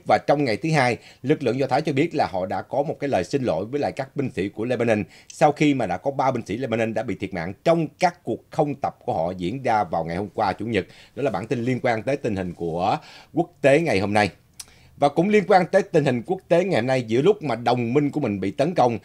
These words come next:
Iran chuẩn bị đối phó với cuộc không tập và tấn công trả đũa của Do Thái. Iran đang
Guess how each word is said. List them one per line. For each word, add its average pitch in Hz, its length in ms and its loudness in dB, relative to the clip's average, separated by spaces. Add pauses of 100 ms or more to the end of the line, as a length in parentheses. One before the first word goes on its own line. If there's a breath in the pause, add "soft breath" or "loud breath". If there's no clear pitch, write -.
(160 loud breath)
Iran 160 340 4
chuẩn 151 160 -2
bị 104 120 0
đối 135 220 4
phó 147 300 0
với 180 80 -4
cuộc 110 240 -6
không 135 180 -2
tập - 240 -6
và 92 240 -4
tấn 156 220 -2
công 113 200 -4
trả 101 180 -4
đũa 95 180 -2
của - 120 -8
Do 123 120 -4
Thái. 117 300 4 (380 loud breath)
Iran 170 300 6
đang 156 100 4